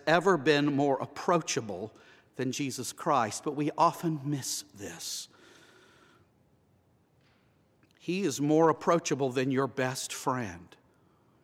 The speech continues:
Mm-hmm. That person that you go and talk to, things are tough. Things are really difficult right now. You just got a diagnosis. You just got this, and you go call this friend. This is a dear friend.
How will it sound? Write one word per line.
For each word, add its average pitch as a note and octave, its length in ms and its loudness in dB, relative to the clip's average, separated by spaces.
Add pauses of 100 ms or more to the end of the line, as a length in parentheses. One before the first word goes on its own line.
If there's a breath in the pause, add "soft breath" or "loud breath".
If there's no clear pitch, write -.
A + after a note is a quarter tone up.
(880)
Mm-hmm. A#2 280 -8 (800 soft breath)
That D3 240 4
person D#3+ 440 2
that C#3 140 -2
you C3+ 140 0
go D3 300 6
and A#2 100 0
talk D3 360 4
to, C3+ 260 4 (1040 loud breath)
things D#3+ 280 4
are B2 120 0 (220)
tough. - 500 -4 (760 loud breath)
Things D#3 280 4
are C3 100 2
really D3 320 6
difficult C#3 560 0
right B2 240 6
now. B2+ 140 4
You C3 180 0
just D#3 240 -2
got D#3 140 4
a C3 60 -2
diagnosis. C3+ 840 4 (280 loud breath)
You C#3 120 -4
just D3+ 280 2
got C#3+ 200 4
this, D3 220 4
and D3+ 100 2
you D3 80 6
go C#3+ 160 8
call F3+ 380 8
this D3+ 220 6
friend. C3 480 4
This D3 140 2
is C#3 120 2
a C#3+ 80 8
dear E3 320 8
friend. - 640 2